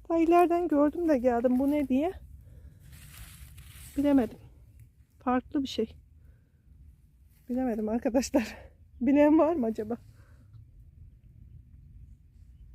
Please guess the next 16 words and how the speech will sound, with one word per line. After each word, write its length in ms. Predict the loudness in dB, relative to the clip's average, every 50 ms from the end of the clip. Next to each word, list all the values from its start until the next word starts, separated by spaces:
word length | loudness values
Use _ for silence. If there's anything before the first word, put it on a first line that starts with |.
| -20 -20 -20 -20 -20 _ _ -20 -20 -20 -20 -20 -20 -20 -20 -20 -20 -20 -20 -14 -10
Bilemedim. 360 | -6 -6 -6 -6 -6 -8 -12 -14 -18 -20 -20 -20 -20 -20 -18 -10 -4
Neyse. 340 | -2 -2 -4 -4 -6 -16 -16 -16 -20 -20 -20 -20 -20 -20 -20 -20 -20 -20 -20 -20 -20 -20 -20 -20 -20 -20 -20 -18
Şurada 320 | -14 -10 -8 -4 -4 -4
da 100 | -4 -4
var 200 | -10 -8 -10 -10
bak. 140 | -12 -14 -16 -18 -20 -20 -20 -20 -20 -20 -20 -20 -20 -20 -20 -20 -20 -20 -20 -20 -20 -20 -20 -20 -20 -20 -20 -20 -20 -20 -20 -20 -20 -20 -20 -20 -20 -20 -20 -18 -12 -10
Allah 220 | -6 -6 -4 -4
Allah. 280 | -6 -6 -8 -10 -12 -12 -14 -16 -16 -16 -12 -8
Ne 120 | -8 -8
ki 160 | -6 -6 -6 -4
bu 120 | -4 -2
yenecek 460 | 0 0 0 0 0 0 -2 -6 -8
bir 60 | -12
şey 180 | -10 -8 -6 -4
değil 140 | -4 -4 -6
kesin. 380 | -6 -8 -10 -10 -10 -12 -16